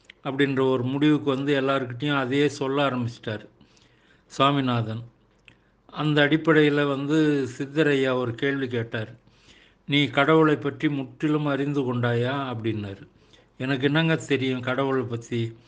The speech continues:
ஆனா அந்த கடவுள் கொடுத்தது, செய்தது அநியாயங்க" அப்படின்றார். யாருக்கும் வந்து அநியாயம் பண்றதில்ல ஆண்டவன். நீ பிறக்கும் போதே, இந்த உலகத்துக்கு உன்னை அனுப்பும் போதே முடிவு செய்யப்பட்டது தான் மரணம்.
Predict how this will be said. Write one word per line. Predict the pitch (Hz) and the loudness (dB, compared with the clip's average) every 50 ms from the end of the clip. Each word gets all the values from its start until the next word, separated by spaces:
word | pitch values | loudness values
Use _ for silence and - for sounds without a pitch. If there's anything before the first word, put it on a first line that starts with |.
| _ _ - - _ _ _ _ - - | _ _ -20 -20 _ _ _ _ -2 0
ஆனா | 139 143 151 156 151 | 2 2 4 4 2
அந்த | 147 139 135 131 131 | 0 0 -2 -4 -4
கடவுள் | - - 143 139 160 165 165 160 147 | 0 0 2 4 4 4 4 4 2
கொடுத்தது, | 156 147 135 - - - 151 143 143 139 | 0 -4 -6 -6 -2 0 0 0 0 -2
செய்தது | 123 - - 147 147 156 147 147 147 143 139 143 | -4 -2 0 2 2 2 2 2 2 2 2 2
அநியாயங்க" | 135 127 127 139 143 143 147 143 143 143 131 127 123 | 0 0 0 0 0 2 2 2 0 0 -2 -2 -2
அப்படின்றார். | 120 113 110 110 110 104 101 92 98 95 92 - _ _ _ _ _ _ - - _ _ _ _ _ _ _ - | -4 -4 -4 -4 -4 -4 -6 -8 -10 -10 -12 -16 _ _ _ _ _ _ -20 -20 _ _ _ _ _ _ _ -10
யாருக்கும் | 262 175 139 131 139 151 156 156 156 156 160 - 156 160 165 | -4 -2 2 4 6 6 6 6 4 0 -2 -2 -2 0 0
வந்து | 160 151 139 143 139 151 147 143 | 0 0 0 0 0 0 2 2
அநியாயம் | 139 131 123 143 147 147 147 143 139 131 123 120 | 0 0 0 0 0 2 2 2 0 0 -2 -2
பண்றதில்ல | 127 123 120 123 123 113 117 117 120 120 | -2 -2 -2 -4 -4 -2 -2 -2 -2 0
ஆண்டவன். | 120 117 113 120 120 123 120 117 113 110 107 110 - - _ _ _ _ _ - _ - - - - - - | 0 0 0 -2 -2 0 -2 -2 -2 -4 -6 -10 -14 -20 _ _ _ _ _ -20 _ -20 -20 -20 -20 -20 -12
நீ | 202 156 143 135 131 | -6 -2 0 0 0
பிறக்கும் | 117 123 143 143 156 156 160 165 160 156 | 0 2 2 2 2 2 2 0 2 4
போதே, | 147 147 143 131 147 156 | 4 4 4 4 4 2
இந்த | 156 151 143 135 131 | 2 2 0 0 0
உலகத்துக்கு | 131 135 143 151 151 156 151 156 - 143 123 139 | 0 2 2 2 2 0 0 -2 -8 -8 -6 -6
உன்னை | 139 135 131 135 131 | -4 -4 -4 -4 -2
அனுப்பும் | 127 123 131 143 135 - 151 147 143 | -2 -4 -4 -6 -6 -6 -6 -4 -2
போதே | 131 131 131 120 127 143 | 0 0 0 2 2 0
முடிவு | 147 139 127 123 135 139 135 131 117 | 0 0 0 0 0 0 0 -2 -4
செய்யப்பட்டது | 120 - 131 123 123 120 120 - 113 - - 117 113 113 113 | -2 -2 0 0 0 -2 -4 -6 -6 -4 -4 -4 -4 -4 -4
தான் | 110 123 127 123 | -4 -4 -2 -2
மரணம். | 117 113 113 110 110 117 117 113 | -2 -2 -2 -2 -4 -4 -4 -6